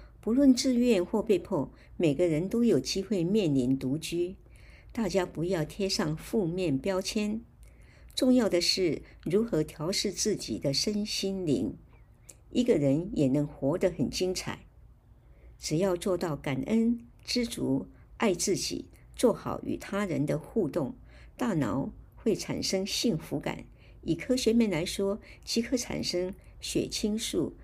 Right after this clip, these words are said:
能护老、防失智。迈入古稀之年，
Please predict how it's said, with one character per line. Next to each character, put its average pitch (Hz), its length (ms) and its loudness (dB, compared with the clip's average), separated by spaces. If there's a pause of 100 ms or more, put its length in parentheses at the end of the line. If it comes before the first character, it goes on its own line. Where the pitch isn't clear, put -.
(160)
能 160 300 0
护 - 400 -2
老、 - 240 -6 (760)
防 175 320 -2
失 - 380 -4
智。 - 360 -4 (2500)
迈 262 200 6
入 226 360 6
古 156 200 0
稀 233 220 0
之 240 140 2
年， 170 400 2